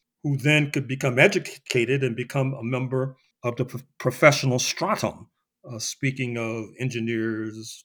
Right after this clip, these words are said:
doctors, lawyers, uh, et cetera. And so in sum, because of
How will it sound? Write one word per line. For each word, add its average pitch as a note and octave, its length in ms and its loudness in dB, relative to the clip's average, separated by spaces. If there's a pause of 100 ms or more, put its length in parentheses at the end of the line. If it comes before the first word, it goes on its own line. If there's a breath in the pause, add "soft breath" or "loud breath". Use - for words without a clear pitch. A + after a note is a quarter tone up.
(160)
doctors, A2+ 680 -8
lawyers, G#2+ 680 -6
uh, A2 100 -12 (120)
et C3+ 120 -8
cetera. C#4 340 -4 (540)
And F3 120 4
so G3 300 8
in E3 140 2
sum, D#3 520 4
because D#3+ 520 2
of C#3 200 -4